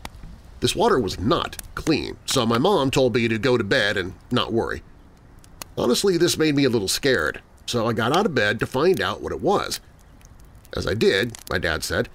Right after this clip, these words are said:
"If they want to drink that water, let 'em get the runs." I turned my heels around and went to bed.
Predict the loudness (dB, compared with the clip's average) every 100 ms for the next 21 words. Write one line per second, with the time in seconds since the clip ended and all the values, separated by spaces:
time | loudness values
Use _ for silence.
0 | -20 -20 -10 -4 2 4 4 4 2 2
1 | 2 2 4 4 4 2 -2 -6 0 2
2 | 2 2 2 0 0 2 2 0 -4 -8
3 | -8 -12 -16 -20 -20 -20 -18 -18 -18 -10
4 | -2 0 2 2 2 2 2 2 2 2
5 | 2 0 0 -2 -2 -2 -2 -2